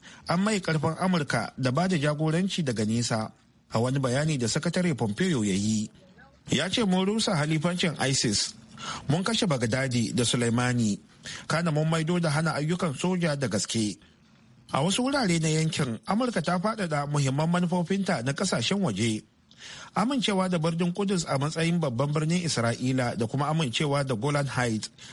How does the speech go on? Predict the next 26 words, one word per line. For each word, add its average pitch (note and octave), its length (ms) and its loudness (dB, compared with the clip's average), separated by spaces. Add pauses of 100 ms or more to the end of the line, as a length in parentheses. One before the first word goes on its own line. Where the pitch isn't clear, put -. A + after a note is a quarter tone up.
(120)
a A2+ 100 0
matsayin C3+ 420 0
wani C#3 180 0
bangare D3 420 0
na C#3 60 0
Isra'ila A#2 840 0 (380)
na A#2 160 0
nuna D3+ 340 0
Amurka C#3+ 440 0
ta C#3 160 0
taimaka D3+ 460 0
wa C3+ 100 0
ƙasar C#3+ 340 -4
ta - 100 -2
Yahudawa A#2 720 0 (380)
ta G#2 100 0
zama B2+ 240 0
mai C#3 160 2
muhimmanci C3+ 640 0
ga A2+ 100 -2
makomar A#2+ 420 0
yankin, A#2 600 -2
in A2+ 120 0
ji A2+ 100 0
Sakatare C3+ 520 0
Pompeo. A2 600 0